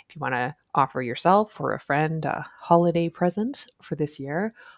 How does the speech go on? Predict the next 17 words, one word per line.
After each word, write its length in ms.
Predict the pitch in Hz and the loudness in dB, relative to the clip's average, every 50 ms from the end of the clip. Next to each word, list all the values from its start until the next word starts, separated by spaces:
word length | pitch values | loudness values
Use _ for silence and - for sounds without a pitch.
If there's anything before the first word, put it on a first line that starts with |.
| _ _ | _ _
why 160 | - 135 135 143 | -8 -6 -4 -4
not 160 | 170 170 - | -4 -4 -4
offer 460 | - 127 - - - 165 185 208 214 - _ _ _ _ | -4 -6 -6 -4 -4 -2 -2 -4 -6 -8 _ _ _ _
the 100 | 220 220 | -2 -2
gift 400 | 202 - 156 147 - - - - | 0 0 -4 -6 -6 -10 -10 -8
of 140 | - 185 - | -6 -6 -6
time? 480 | - - 165 151 143 - - - - - _ _ _ | -4 -2 -2 -2 -2 -4 -6 -10 -12 -14 _ _ _
Is 140 | 151 147 - | -8 -4 -2
that 160 | 147 143 139 | -2 -4 -2
too 160 | - - 143 | -4 -8 -10
cheesy? 360 | - - - 131 123 135 135 - - | -8 -8 -8 -8 -8 -8 -8 -8 -8
I'm 140 | - - - | -10 -10 -8
so 100 | - - | -10 -8
sorry. 240 | - - - - - - - - - | -6 -8 -8 -8 -6 -6 -6 -2 -2
<laughs> 680 | 208 - - 240 - - - - - - - - 226 - | -2 -2 -2 -8 -12 -8 -6 -4 -4 -4 -4 -4 -4 0
Um, 480 | - 160 151 151 151 147 147 147 156 - _ | 2 4 4 4 2 0 -2 -4 -6 -8 _
yeah, 360 | - 302 370 294 185 113 - | -2 2 4 4 4 4 2